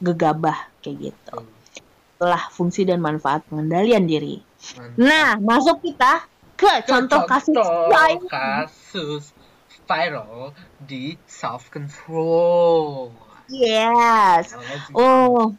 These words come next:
Speaker 1: kalau baru-baru ini tuh gue, eh, lagi memperhatikan salah satu
Speaker 2: Betul.
Speaker 1: kasus viral Will Smith versus Chris Rock
Speaker 2: Nah,
Speaker 1: di
Speaker 2: kalian
Speaker 1: Grammy
Speaker 2: di pihak
Speaker 1: Awards.
Speaker 2: siapa nih? Gue penasaran.
Speaker 1: Kalau gue,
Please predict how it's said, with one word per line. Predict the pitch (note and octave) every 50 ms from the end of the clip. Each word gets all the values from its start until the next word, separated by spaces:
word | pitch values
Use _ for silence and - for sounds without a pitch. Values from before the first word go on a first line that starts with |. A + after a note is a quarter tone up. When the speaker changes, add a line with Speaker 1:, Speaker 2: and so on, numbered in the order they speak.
| _ _ _
Speaker 1:
kalau | - A3+ A3+ A#3 A#3 A#3
baru-baru | G#3+ G3+ G3 G#3+ A3 A3+ A3+ A3 A3+ A3 G#3+ G3+
ini | G#3 G#3+ A3 A#3
tuh | A3+ - D#4 D#4 A#3+
gue, | A3 A#3+ B3+ C4+ C4+ C4 - - _
eh, | - G3+ F#3+ F#3 F#3 F#3 F3+ F3+ F3+
lagi | F3+ F3+ F3+ F3+ F3 F3 F3+ F#3 F3 E3+ E3+ E3+ E3+ E3 - - _ _ _ _ _ _ _ _ _ _ _ _ _ -
memperhatikan | G3+ G#3 G#3 G#3 G#3 G#3+ G3+ G3 G3+ G3 G3 - - G3+ F#3 - E3+ D#3 D3+ D3+ E3+ F#3+ G#3 A3
salah | - - F#3 E3+ E3 E3
satu | E3 - E3+ D#3+ D#3 -
Speaker 2:
Betul. | C3+ E3
Speaker 1:
kasus | D#3+ - - F3 F3 -
viral | - E3+ E3 E3 D#3+ E3 E3 F#3 - _ _ - - _
Will | - G3+ G3 G#3 G#3
Smith | G#3 - G#3+ G3 G3+ A3+ A3 - _ _ _ _ _ _ _ _
versus | - F#3+ F#3+ F#3 - G3 F#3+ F#3 -
Chris | - - - G#3 G3 F#3+ - -
Rock | E3+ E3 E3 D#3+ - - _ _ - C#3
Speaker 2:
Nah, | C#3
Speaker 1:
di | E3 E3 D#3+
Speaker 2:
kalian | D#3+ C#3+ E3+ E3+ D#3+ D#3+ G3
Speaker 1:
Grammy | F#3+
Speaker 2:
di | G3 -
pihak | G3 F#3+ - D#3+ F3+
Speaker 1:
Awards. | G3+
Speaker 2:
siapa | - F3+ E3+ D3+ D3+
nih? | C#3+ C#3 B2+ B2 - _ _ _ _ _ _ _ _ _ _ _ _ _ _ _ _ _ _ _ _ _ _ _ _
Gue | - D3 C#3+
penasaran. | C#3+ C3 B2 A#2+ A3+
Speaker 1:
Kalau | A#3 B3+ B3+ A#3+
gue, | A#3+ B3 C#4+